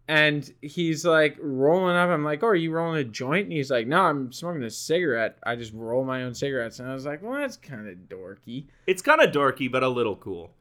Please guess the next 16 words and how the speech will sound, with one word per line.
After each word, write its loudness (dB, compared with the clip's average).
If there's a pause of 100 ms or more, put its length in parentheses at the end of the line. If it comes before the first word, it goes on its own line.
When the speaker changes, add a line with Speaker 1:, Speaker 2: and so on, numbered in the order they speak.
Speaker 1:
Right? 6
Speaker 2:
I 10
respect 4
it. -8
Speaker 1:
Because, 2
so 6
then 4
he 2
starts 2
talking 4
to -6
me. -2
He's -4
like, 2
"Oh, 2
yeah, 2